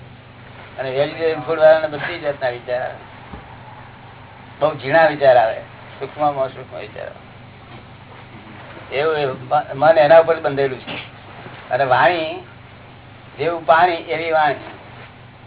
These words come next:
તો મુસલમાન ઘેર જઈને પાણી પીવો હોય ને એ પંદર, તો તમે પણ આ બે સાલે બોલતા શીખી જજો.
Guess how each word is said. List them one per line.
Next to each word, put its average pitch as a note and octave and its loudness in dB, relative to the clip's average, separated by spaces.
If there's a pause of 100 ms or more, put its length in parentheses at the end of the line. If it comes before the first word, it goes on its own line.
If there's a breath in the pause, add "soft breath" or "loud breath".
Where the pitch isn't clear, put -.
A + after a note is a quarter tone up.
(840)
તો C3 -8
મુસલમાન E3 2
ઘેર D#3+ 0
જઈને D#3+ -2
પાણી D#3 2
પીવો F3+ -4
હોય E3+ 2
ને D3+ -10 (1120)
એ C#3 -6
પંદર, C#3+ 4 (840)
તો D3+ -4
તમે D3 2
પણ F3+ 2
આ E3+ 8
બે E3+ -4
સાલે E3 6
બોલતા D#3+ -4
શીખી D#3+ -10
જજો. B2 -14